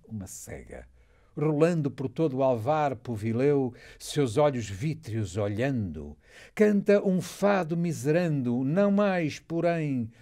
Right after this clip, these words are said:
do que o seu. Canta uma família inteira, pai, mãe, avó, quatro filhos, e ao calar-se a cantadeira, é a pobre velha gaiteira que intercala os estribilhos.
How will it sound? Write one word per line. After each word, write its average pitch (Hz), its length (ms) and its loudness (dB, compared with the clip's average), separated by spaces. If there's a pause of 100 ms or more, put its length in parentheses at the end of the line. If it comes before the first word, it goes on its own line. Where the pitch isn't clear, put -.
(160)
do 120 140 -6
que 113 140 -8
o 110 60 -2
seu. 107 500 -8 (840)
Canta 180 540 2
uma 160 240 0
família 151 480 0
inteira, 139 540 2
pai, 143 600 2
mãe, 139 640 0
avó, 139 560 6 (300)
quatro 175 400 4
filhos, 160 640 -2 (320)
e 190 80 6
ao 214 100 8
calar-se 196 480 2
a 180 60 0
cantadeira, 190 840 4 (300)
é 185 180 4
a 175 60 2
pobre 175 460 2
velha 147 480 0
gaiteira 127 760 0
que 135 160 -6
intercala 113 960 -2
os 85 320 -8
estribilhos. 95 1400 -10